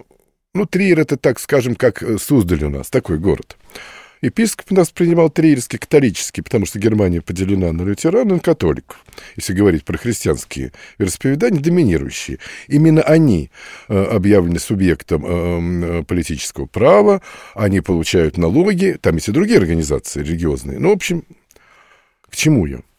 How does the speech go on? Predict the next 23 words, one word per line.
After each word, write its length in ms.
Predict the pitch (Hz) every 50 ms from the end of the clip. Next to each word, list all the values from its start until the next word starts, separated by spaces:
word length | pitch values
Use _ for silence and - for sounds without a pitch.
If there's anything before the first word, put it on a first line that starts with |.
| _ _ _ -
В 60 | -
городе 320 | 80 104 104 82 71 - -
Триере 500 | - - 113 151 170 147 - - - _ _ _ _ _ _ _ _ _ _ _ _ _ - - - - - _ _ _
нету 360 | - 143 170 175 160 - 185 175
ни 160 | 165 180 190
одного, 800 | - - 175 160 151 165 185 190 175 180 180 135 90 67 - - _ _ _ _ _ _ _ _ -
ни 160 | - 90 92
одного, 640 | 104 104 98 85 85 85 73 69 95 143 170 156 110
мы 100 | 92 87
задавали 380 | 82 87 90 107 101 95 87 82
вопрос, 400 | 92 101 - - 113 85 - -
это 120 | 80 73
нас 140 | 90 85 -
потрясло, 640 | - 110 - - 107 110 - - 123 95 76 71 - - - - - - - _ _ _ _ -
не 180 | 143 135 131
церковного 840 | 110 - - 104 98 - - 139 185 202 196 147 101 82 73 67 - _ _ _ -
детского 440 | 107 67 95 107 - - 160 170
сада, 520 | 190 - - 78 65 58 58 57 - - - _ _ _ _ _ - - - _ -
ни 160 | 131 143 156
одной 640 | 175 185 214 233 220 220 240 233 160 131 165 202 127 -
не 180 | - 139 156 143
церковной 800 | - - 165 139 - - 120 127 139 175 196 208 196 127 90 -
школы 720 | - - - - - 101 135 185 240 247 214 131 90 69